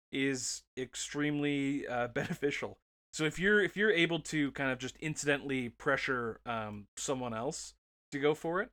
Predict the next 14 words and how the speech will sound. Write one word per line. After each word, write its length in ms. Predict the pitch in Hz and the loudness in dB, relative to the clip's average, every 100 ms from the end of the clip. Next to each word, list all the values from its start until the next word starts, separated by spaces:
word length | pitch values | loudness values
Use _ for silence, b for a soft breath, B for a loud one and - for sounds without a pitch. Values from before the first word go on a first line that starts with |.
| - | -4
um, 480 | 131 123 113 107 101 - - _ _ | -2 0 -2 -4 -8 -12 -18 _ _
you 80 | 135 | -10
know, 100 | 120 | -6
then 200 | 120 117 | -6 -8
potentially 480 | - 131 117 127 117 | -8 -8 -6 -6 -6
draining 340 | 113 117 117 | -4 -4 -4
interaction 380 | 113 - 113 113 | -6 -6 -8 -8
from 140 | 113 | -10
the 40 | 113 | -8
pod 340 | - 160 160 | 0 6 6
and 120 | 143 | 4
then 100 | 131 | -2
setting 240 | 120 139 131 | -4 -4 -2
yourself, 400 | 135 127 127 | -2 -2 -2